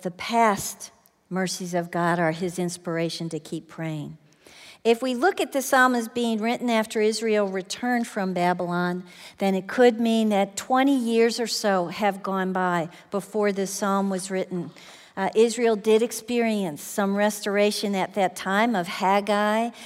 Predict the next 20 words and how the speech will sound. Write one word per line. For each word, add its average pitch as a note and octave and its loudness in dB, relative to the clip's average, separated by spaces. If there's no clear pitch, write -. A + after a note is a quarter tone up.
and F#3 -2
Zechariah, F#3+ 2
even B3+ 0
though A#3 4
much A3 2
of D4+ -4
their A#3+ 0
land G#3 0
was G3 -2
still A3+ 0
in G3+ 0
ruins G#3 0
at F#3 -6
that - -6
time. E3+ -8
And G3 -4
I G#3+ -4
think A#3 -6
that A3 2
ruin G3+ -2